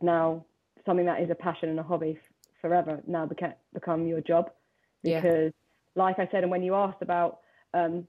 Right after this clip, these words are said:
Speaker 1: university experience, I think it helped me having studying alongside playing football. Because let's say you had a bad training session or it didn't go the way you can, it's like, "Well, I've got to get ready and go to class," and then you're in class. You might think about it every now and then, that training session, but you've got a training session the next day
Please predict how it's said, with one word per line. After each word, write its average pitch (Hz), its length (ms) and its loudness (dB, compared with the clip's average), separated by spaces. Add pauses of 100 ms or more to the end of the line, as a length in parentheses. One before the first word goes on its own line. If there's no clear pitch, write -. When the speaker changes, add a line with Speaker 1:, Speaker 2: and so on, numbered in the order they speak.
Speaker 1:
university 196 600 0
experience, 160 580 -2 (120)
I 160 100 -6
think 208 260 0
it - 80 -2
helped 165 360 -2
me 160 100 -2
having 156 300 -4
studying 156 300 -2
alongside 156 460 -2
playing 151 280 -2
football. 147 380 -4 (480)
Because 175 320 2
let's 202 220 2
say 196 140 4
you 190 40 2
had 185 140 0
a 170 40 -4
bad 180 280 0
training 185 340 -2
session 170 280 -8
or 170 60 0
it 170 100 -4
didn't 175 160 2
go 180 100 4
the 175 80 6
way 170 180 4
you 160 80 -2
can, 175 260 0
it's 165 120 -8
like, 170 240 0 (260)
"Well, 165 120 -2
I've 156 80 -8
got 190 80 2
to 185 120 0
get 160 60 0
ready 180 160 2
and 175 100 2
go 170 140 4
to 165 120 -4
class," 170 360 2
and 175 100 -2
then 170 140 0
you're 165 100 0
in 160 100 -4
class. 170 320 0
You 190 60 2
might 190 240 2
think 175 200 -2
about 160 260 0
it 160 80 -4
every 165 240 -4
now 165 160 0
and 165 80 -2
then, 170 160 0
that - 140 -6
training 185 240 0
session, 160 280 -6
but - 120 0
you've 160 140 -2
got - 120 2
a 143 60 -2
training 175 240 0
session 160 260 -6
the 156 60 -2
next - 260 -8
day 156 340 0